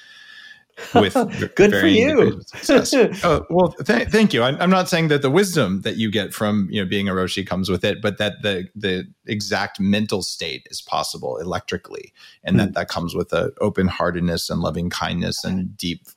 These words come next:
Speaker 1: uh, compassionate forgiveness and all those. Those can be induced very quickly. But it, it's interesting that,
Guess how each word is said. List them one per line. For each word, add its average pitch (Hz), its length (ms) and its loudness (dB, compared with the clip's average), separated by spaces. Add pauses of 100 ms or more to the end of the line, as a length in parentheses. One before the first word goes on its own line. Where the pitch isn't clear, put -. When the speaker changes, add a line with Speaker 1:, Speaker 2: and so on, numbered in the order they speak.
(400)
Speaker 1:
uh, 87 120 0
compassionate 90 680 -4
forgiveness 85 560 -4
and 90 100 -2
all 85 160 0
those. 92 260 -6
Those 104 160 0
can 110 160 -2
be 98 120 -2
induced 90 360 -6
very - 160 -10
quickly. - 580 -6 (800)
But 131 120 2
it, 139 160 2 (160)
it's 139 220 -4
interesting 151 500 0
that, 104 380 -2